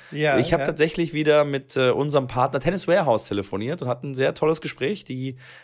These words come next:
Speaker 2: sagen, finden sie klasse, dass wir das so hier machen und immer weiter und ohne Pause, kein Sommerloch und kein Winterloch.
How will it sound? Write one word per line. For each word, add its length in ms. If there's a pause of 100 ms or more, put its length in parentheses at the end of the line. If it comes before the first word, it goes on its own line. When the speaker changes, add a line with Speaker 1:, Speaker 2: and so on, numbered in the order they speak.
(120)
Speaker 2:
sagen, 420
finden 240
sie 80
klasse, 320
dass 180
wir 60
das 140
so 120
hier 200
machen 340
und 100
immer 240
weiter 460
und 260
ohne 220
Pause, 680
kein 220
Sommerloch 560
und 160
kein 240
Winterloch. 500